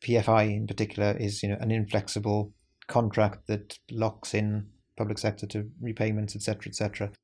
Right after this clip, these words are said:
But I think it was Laura Coates from Clyde and Co who made this point, that obviously during the pandemic in particular, we saw major reconfigurations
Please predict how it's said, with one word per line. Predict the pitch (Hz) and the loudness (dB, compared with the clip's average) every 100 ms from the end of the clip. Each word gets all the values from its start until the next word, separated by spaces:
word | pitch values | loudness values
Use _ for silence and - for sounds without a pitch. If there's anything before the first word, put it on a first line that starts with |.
| _ | _
But | - 135 - - - _ _ _ _ _ | 6 6 4 -6 -6 _ _ _ _ _
I | 120 117 | -6 -2
think | 139 - | -2 -2
it | |
was | - 110 - - | -2 -2 -2 2
Laura | 123 117 | 4 6
Coates | 120 113 | 4 0
from | - 110 - | -2 -6 -2
Clyde | - 123 | 4 4
and | 117 | 4
Co | 107 | 0
who | 98 | 2
made | 101 104 | 2 0
this | 101 | -2
point, | - 101 101 | -4 -4 -2
that | 117 117 | 0 0
obviously | 117 113 - 117 113 - _ - _ _ - | 0 -2 0 0 0 -6 _ -20 _ _ 0
during | 139 139 123 117 | 6 6 6 2
the | 117 113 110 110 - _ - | 4 4 4 0 -6 _ -2
pandemic | 120 117 131 104 101 | 2 6 6 4 0
in | 98 | -2
particular, | 104 107 - - - - _ | 0 -2 -2 -4 -4 -6 _
we | - 117 | -4 -2
saw | - 127 120 117 110 - | 4 6 6 6 2 -6
major | 139 131 143 139 | 2 6 8 6
reconfigurations | 117 110 107 110 107 104 98 - 101 110 110 | 2 2 0 2 2 2 2 -2 -2 -2 -2